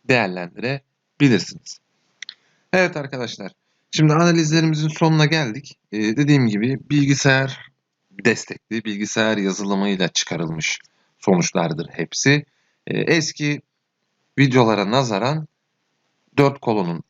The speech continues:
ortalamasını alıp tek bir kolon çıkarıyorduk. Ama meblağlar çok tuttuğu için, e, bir ve ikinci kolonumuzu iki yüz elli altı T L,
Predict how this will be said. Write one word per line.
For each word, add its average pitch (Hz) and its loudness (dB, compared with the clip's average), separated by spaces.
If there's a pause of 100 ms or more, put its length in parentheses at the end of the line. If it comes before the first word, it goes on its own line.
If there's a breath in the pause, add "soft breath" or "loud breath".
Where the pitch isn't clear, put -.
ortalamasını 113 0
alıp 127 -4
tek 147 -2
bir 110 -8
kolon 87 -2
çıkarıyorduk. 92 0
Ama 139 2
meblağlar 131 0
çok - -8
tuttuğu - -4
için, 151 2 (560)
e, 113 4
bir 156 4
ve 147 2
ikinci 131 -6
kolonumuzu 101 -2
iki 98 -4
yüz 113 0
elli 127 0
altı 139 -4
T 147 -2
L, 151 0